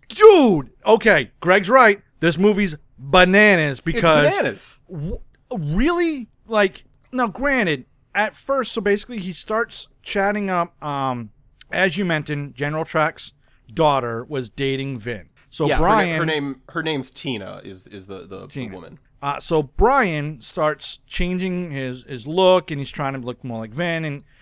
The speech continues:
Speaker 1: 'cause he wants to ingratiate himself with General Track. And basically, he kinda gets to know the girlfriend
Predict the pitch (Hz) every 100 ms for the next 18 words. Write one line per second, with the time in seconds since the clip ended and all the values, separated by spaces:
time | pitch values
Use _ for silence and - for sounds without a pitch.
0 | _ 147 143 143 139 - 139 110 147 180
1 | - 170 156 143 - 135 123 127 - 120
2 | 107 101 - 170 160 156 - _ _ _
3 | 170 147 139 139 - 220 147 190 220 -
4 | 202 180 170 160 - - 208 233 190 196
5 | 202 - 175 165 160 147 117 180 202 -
6 | 156 139 131